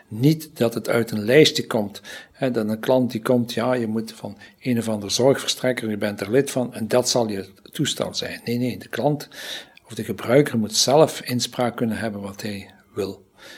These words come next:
En dat is, is toch zeker een groot probleem, ja.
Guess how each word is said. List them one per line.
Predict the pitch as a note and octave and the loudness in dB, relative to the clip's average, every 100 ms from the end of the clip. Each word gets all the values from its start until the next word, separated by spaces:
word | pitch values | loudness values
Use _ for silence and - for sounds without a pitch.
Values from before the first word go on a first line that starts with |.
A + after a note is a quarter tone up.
| - _ | -20 _
En | - G2+ | -16 -12
dat | G#2+ G#2+ | -10 -8
is, | A2+ - - - - | -4 -6 -6 -16 -14
is | - - | -14 -12
toch | - - | -12 -4
zeker | - - C3+ A#2+ | -2 0 0 -2
een | A2 | -6
groot | A#2 - | -4 -6
probleem, | - - F#2 - - | -8 -14 -12 -12 -14
ja. | - | -18